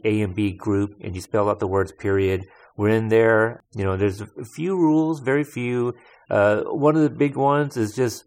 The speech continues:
you know, no duplicates. If you wanna share something,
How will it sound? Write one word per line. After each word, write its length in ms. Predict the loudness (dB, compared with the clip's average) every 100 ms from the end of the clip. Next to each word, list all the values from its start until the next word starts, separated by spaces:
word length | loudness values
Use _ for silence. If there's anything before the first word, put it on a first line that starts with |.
| -8
you 140 | -2
know, 140 | -2
no 200 | -2 -2 -2
duplicates. 680 | -2 -4 -4 -2 -4 -4
If 60 | -6
you 100 | -4
wanna 200 | -2 -4
share 240 | -2 -2
something, 560 | -2 -4 -4 -6 -6